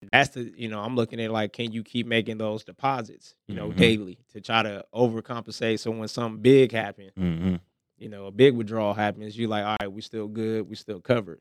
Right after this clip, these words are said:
Speaker 2: Yup.
Speaker 1: you know? And, and, and that goes to, uh, and that, and it was crazy. I, I, on the way here, I was, I was thinking of, uh, additional topics,
Speaker 2: Mm-hmm.
Speaker 1: and I was just scroll-, and I'm just going through, um,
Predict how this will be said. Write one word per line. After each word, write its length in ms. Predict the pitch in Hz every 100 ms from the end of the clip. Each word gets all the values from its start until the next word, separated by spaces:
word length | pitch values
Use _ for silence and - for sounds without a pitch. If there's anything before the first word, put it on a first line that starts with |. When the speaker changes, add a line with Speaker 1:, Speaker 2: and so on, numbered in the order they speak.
| -
Speaker 2:
Yup. 240 | 82 85
Speaker 1:
you 60 | 107
know? 240 | 101 98 _ _ _ _ _
And, 240 | 101 101 -
and, 300 | 98 95 85
and 100 | 95
that 140 | 104 113
goes 300 | 113 110 -
to, 160 | 113
uh, 360 | 101 107 98 85 -
and 100 | 113
that, 100 | 123
and 60 | 120
it 40 |
was 140 | 135 120
crazy. 260 | 151 135 127
I, 140 | 131
I, 120 | 113
on 340 | 113 78 127 151
the 40 |
way 220 | 147 143
here, 140 | 139 117
I 40 |
was, 160 | 113 -
I 80 | 117
was 100 | 110
thinking 280 | 131 120 117
of, 180 | 110 107
uh, 160 | 107
additional 460 | 101 104 117 - -
topics, 580 | - 120 117 104 - - -
Speaker 2:
Mm-hmm. 240 | 90 87 87 _ -
Speaker 1:
and 140 | 113
I 60 | 107
was 200 | 110 104
just 180 | 104 -
scroll-, 400 | - 113 113 101
and 100 | 110
I'm 120 | 110
just 180 | 107 -
going 260 | 117 110 -
through, 340 | 110 104 95 -
um, 400 | 107 101 67